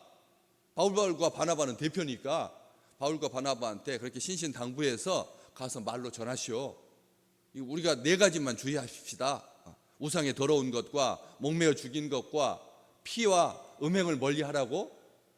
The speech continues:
그렇게 가서 전하십시오." 해도 되는데 편지를까지 써서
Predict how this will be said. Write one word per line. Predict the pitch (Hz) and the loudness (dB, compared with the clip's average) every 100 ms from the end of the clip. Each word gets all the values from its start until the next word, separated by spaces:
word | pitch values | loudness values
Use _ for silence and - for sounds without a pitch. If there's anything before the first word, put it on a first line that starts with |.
| _ | _
그렇게 | 170 185 175 | -4 -2 -2
가서 | 127 - 170 | -2 -2 -2
전하십시오." | 127 139 175 147 - 151 - - - _ | 0 0 0 -4 -2 0 -2 -10 -20 _
해도 | 175 180 | -4 -2
되는데 | 127 120 104 135 127 - - _ _ _ _ _ _ _ | -2 -2 0 0 -2 -4 -18 _ _ _ _ _ _ _
편지를까지 | - 202 190 147 120 107 - 87 | -2 0 0 -2 -6 -6 -10 -10
써서 | 90 - 175 123 | -6 -4 -4 -6